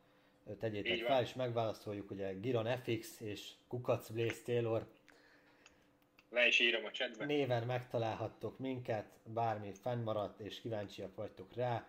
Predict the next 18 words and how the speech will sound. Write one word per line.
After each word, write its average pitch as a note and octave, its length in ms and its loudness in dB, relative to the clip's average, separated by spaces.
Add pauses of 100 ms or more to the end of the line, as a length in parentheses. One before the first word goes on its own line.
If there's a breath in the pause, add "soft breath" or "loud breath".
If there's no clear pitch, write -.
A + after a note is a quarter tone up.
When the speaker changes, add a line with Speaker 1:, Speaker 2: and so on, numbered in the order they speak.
(120)
Speaker 1:
lehet G2+ 340 -2
írni, G#2 380 -2
mert F#2+ 400 -4
mi F#2+ 100 -4
nagyon G2 260 -4
szívesen G2 500 -8
válaszolunk G2 580 -6
ezekre, A2 340 -4
és F#2+ 140 -8
azon G2+ 240 -8
vagyunk, G2 260 -6
hogy F#2+ 120 -10
segítsünk G2 560 -8
nektek. G2+ 520 -8 (840 soft breath)
Köszönjük G#2 440 -4
szépen G2+ 360 -6
a F#2 60 -6
figyelmet. A#2 680 0